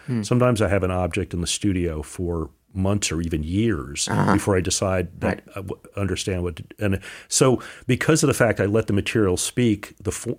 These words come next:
Speaker 2: the, the form the, the work takes quite often is different. I, I, there's, there's various poles in my work. It goes off in different directions, and that's because of the, the specific objects I'm using.
Speaker 1: Mm-hmm.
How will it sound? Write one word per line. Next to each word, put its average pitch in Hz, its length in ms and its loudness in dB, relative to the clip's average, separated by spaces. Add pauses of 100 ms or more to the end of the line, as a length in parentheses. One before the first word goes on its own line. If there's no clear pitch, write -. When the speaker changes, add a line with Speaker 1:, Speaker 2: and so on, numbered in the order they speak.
Speaker 2:
the, 110 180 2
the 101 160 -4
form 135 520 2
the, 90 180 0 (160)
the 98 140 -2
work 95 240 -2
takes 104 320 0
quite 90 180 -2
often 92 300 0
is 85 180 -4
different. 82 600 -4 (200)
I, 87 140 -4
I, 90 260 -4
there's, 92 320 -4
there's 92 320 -2 (240)
various 123 640 4 (500)
poles 110 480 6
in 92 80 2
my 87 160 0
work. 87 340 -2
It 85 60 -6
goes 92 240 2
off 92 160 0
in 85 60 0
different 82 260 -4
directions, 85 720 -2 (960)
and 107 120 0
that's 110 200 2
because 92 360 0
of 87 120 0
the, 87 160 -2 (100)
the 82 120 -6
specific 90 460 -4
objects 76 460 -6
I'm 73 120 -4
using. 85 400 -4
Speaker 1:
Mm-hmm. 95 100 -6